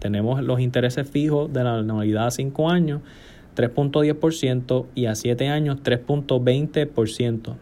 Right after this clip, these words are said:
Saque lápiz y papel. Tres punto veinte a siete años, tres punto diez a cinco, interés fijo. Recuerden, todos los meses sufrimos cambios, ya sean positivos o negativos.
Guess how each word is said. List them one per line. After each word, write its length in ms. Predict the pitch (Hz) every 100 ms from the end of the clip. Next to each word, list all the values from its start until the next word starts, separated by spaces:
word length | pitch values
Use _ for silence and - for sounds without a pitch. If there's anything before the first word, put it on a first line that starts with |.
| -
Saque 280 | 101 104
lápiz 220 | 120 123 139
y 80 |
papel. 380 | 143 151 123 127 - - - - -
Tres 200 | - 123
punto 340 | 123 147 139 160
veinte 420 | 160 160 160 147
a 120 | 135
siete 280 | 127 143 160
años, 340 | 143 127 143
tres 140 | - 113
punto 360 | 127 127 131
diez 160 | 131 131
a 100 | 135
cinco, 500 | 151 175 175 135 139 - -
interés 460 | 120 113 113 139
fijo. 320 | - 127 113 104 - - - -
Recuerden, 520 | - 107 123 123 107 104 -
todos 200 | 110 117
los 120 | 151
meses 440 | 160 175 170 139 131
sufrimos 520 | - 110 113 123 131
cambios, 400 | - 139 151 139
ya 100 | 120
sean 220 | 110 127
positivos 680 | 123 120 - 107 143 175 185 -
o 100 | 127
negativos. 600 | 113 104 110 123 107